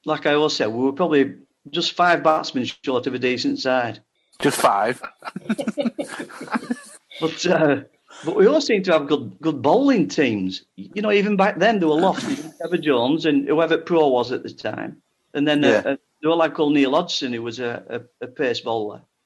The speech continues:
Speaker 1: And he were
Speaker 2: Yeah.
Speaker 1: good, Neil. He, he were, he were sharp, and he were good. So it, it were difficult to get a place in the team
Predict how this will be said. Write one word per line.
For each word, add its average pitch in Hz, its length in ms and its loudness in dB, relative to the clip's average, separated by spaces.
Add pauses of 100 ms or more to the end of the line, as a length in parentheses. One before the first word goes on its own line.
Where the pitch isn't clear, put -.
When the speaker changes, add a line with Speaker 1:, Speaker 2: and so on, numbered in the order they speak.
Speaker 1:
And 143 120 -2
he 165 60 4
were 196 120 2
Speaker 2:
Yeah. 208 60 2
Speaker 1:
good, 233 140 -2 (260)
Neil. 127 240 -2
He, 139 120 -4
he 156 140 -2
were, 160 440 -2 (120)
he 160 80 -4
were 123 140 -2
sharp, 170 560 -2 (360)
and 156 80 -6
he 175 60 -4
were 151 140 -2
good. 190 260 -2
So 185 140 -6
it, - 200 -8 (320)
it - 100 -10
were 226 100 -6
difficult 277 400 -4
to 143 80 -4
get 170 120 2
a 285 60 -6
place 208 320 -2
in 165 100 -6
the 139 80 -4
team 113 360 -10